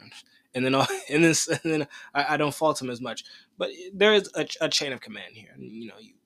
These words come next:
probably, it should, it was important to probably mention that to, uh,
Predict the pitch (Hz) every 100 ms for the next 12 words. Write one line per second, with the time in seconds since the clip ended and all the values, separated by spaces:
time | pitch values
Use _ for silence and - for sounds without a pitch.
0 | _ _ - - 113 131 - - 165 156
1 | 156 151 151 - 202 185 - - - 165
2 | 143 151 170 180 180 - 117 120